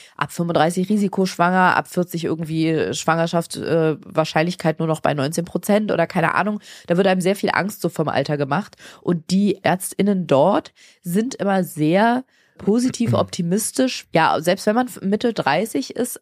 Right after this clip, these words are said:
Speaker 1: und irgendwie aber von den Werten her alles okay ist.
Speaker 2: Ja.
Speaker 1: Wundert mich auch immer.
Speaker 2: Vielleicht auch, weil deren Klientel, nämlich Leute
Speaker 1: Cooles
Speaker 2: mit,
Speaker 1: Wort.
Speaker 2: ja, mit einem, Leute mit einem Kinderwunsch,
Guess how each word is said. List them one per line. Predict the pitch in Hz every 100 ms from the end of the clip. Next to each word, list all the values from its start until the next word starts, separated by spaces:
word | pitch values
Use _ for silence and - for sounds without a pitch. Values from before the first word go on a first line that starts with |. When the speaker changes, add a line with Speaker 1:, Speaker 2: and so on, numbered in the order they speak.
| -
Speaker 1:
und | 185
irgendwie | 180 196 196
aber | 185
von | 185 185
den | 165
Werten | 151 180 247
her | 220 202
alles | 180 185
okay | - - 220 -
ist. | - - - - -
Speaker 2:
Ja. | 101 87 -
Speaker 1:
Wundert | 185 208 196
mich | 190 -
auch | 170 -
immer. | - 117 - _
Speaker 2:
Vielleicht | 113 101 107 127 -
auch, | 120 120
weil | 107 110 107
deren | 110 107 104 110 110
Klientel, | - 110 107 98 95 - 123 123 107 147 190 _ _ _
nämlich | 95 104 101
Leute | 104 117
Speaker 1:
Cooles | 110 107
Speaker 2:
mit, | 123
Speaker 1:
Wort. | 151 175 - - -
Speaker 2:
ja, | 104 95 127 -
mit | - 104 -
einem, | 104 101 101 95 -
Leute | 101 110 117
mit | 117 101
einem | 101
Kinderwunsch, | - 170 120 90 95 120 -